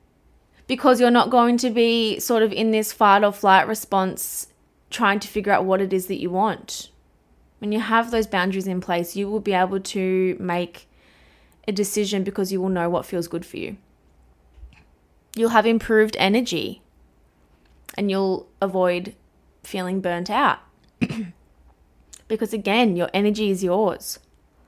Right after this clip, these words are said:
You'll have more respect for yourself and others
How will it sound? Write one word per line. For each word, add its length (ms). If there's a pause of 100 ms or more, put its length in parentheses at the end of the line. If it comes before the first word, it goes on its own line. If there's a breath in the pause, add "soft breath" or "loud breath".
(2250 soft breath)
You'll 180
have 160
more 300
respect 480
for 100
yourself 840 (1040)
and 200
others 640